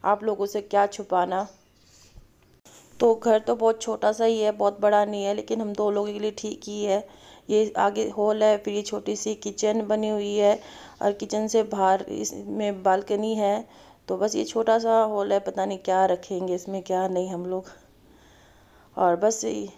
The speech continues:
इस तरीके से ये गैलरी सी बनी हुई है। ये तीन रूम सेट है और ये बालकनी है। ये मतलब किचन में भी बालकनी खुलती है और दो रूम में भी खुलती है।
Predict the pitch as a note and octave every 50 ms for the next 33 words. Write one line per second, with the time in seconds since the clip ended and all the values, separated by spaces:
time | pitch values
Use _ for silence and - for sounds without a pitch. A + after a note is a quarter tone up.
0 | _ - G#3 G3+ - - G3+ G3+ G3+ G3 - G3+ G3+ G3 G3+ G3 G3 G3 F#3+ F#3
1 | G3 G3 - - - - F#3+ F3+ F3+ F#3 F#3 G3+ G3+ G3 - F#3+ F#3+ G3+ G3 G3
2 | G3+ G3+ G3+ G3 G3+ G3+ G3 G3 G3+ G#3 A3 A3+ A3 - - A#3 A#3 A#3+ B3+ B3
3 | A#3 A3 A3+ A3+ A3 A3 - G#3+ G3+ F#3+ F#3+ F#3+ F#3 - - - - - _ _
4 | _ - - _ _ _ _ G#3 G3 G#3+ G#3+ G3+ G3+ G3+ G3 G3+ G3+ - G#3 G#3
5 | G#3+ G#3+ G#3+ A3 G#3+ G#3+ A3 A3 G#3 G#3 G3+ A3 A#3+ B3 B3 A3+ A#3 A3+ A#3 B3
6 | B3 - A#3 A3+ - A#3 A3+ A#3+ A#3 A#3+ A3+ A3+ A#3 G#3+ A3+ A3+ - A#3 A#3 A#3+
7 | B3 B3 A#3+ - - A#3 A#3+ B3 A#3+ B3 - A#3+ C4 C4 C4 A#3+ A#3+ A#3+ A#3 A3+
8 | A3 A3 A3+ A3+ - A3 G#3 F#3+ F3+ - F#3 G3 F#3+ G#3